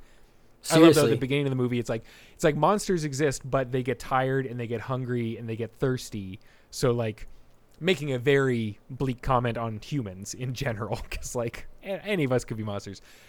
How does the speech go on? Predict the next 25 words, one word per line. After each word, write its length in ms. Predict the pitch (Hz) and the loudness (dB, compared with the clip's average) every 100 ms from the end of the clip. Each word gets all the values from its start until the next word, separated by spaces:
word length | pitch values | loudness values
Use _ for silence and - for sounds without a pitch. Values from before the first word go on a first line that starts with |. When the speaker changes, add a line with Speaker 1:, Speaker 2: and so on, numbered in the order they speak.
| - | -18
Speaker 1:
But 300 | 135 127 139 | -4 2 2
yeah, 180 | 131 113 | 2 0
before 440 | 107 120 131 123 113 | -2 -4 0 0 0
we 140 | 123 | -4
could 180 | - 143 | -4 -8
try 140 | - 160 | -2 0
to 60 | |
keep 120 | 143 | 0
our 80 | 131 | -2
shout 240 | - 123 117 | 0 0 0
out 100 | 110 | -2
short, 420 | - 113 110 - | -4 -2 -4 -6
uh, 320 | 113 107 104 113 | -6 -6 -6 -6
I 80 | |
do 160 | 131 139 | -4 -2
just 180 | 131 - | -4 -4
wanna 120 | 123 | -4
say 180 | 127 120 | 0 0
I 40 | |
love 420 | 120 127 127 120 | 0 0 0 -4
maybe 280 | 135 135 135 | -4 -2 0
a 20 | 120 | 0
happy 320 | 123 123 117 | -2 -2 -4
accident 480 | 113 - 113 107 - | -4 -6 -10 -8 -6
that 200 | 107 | -6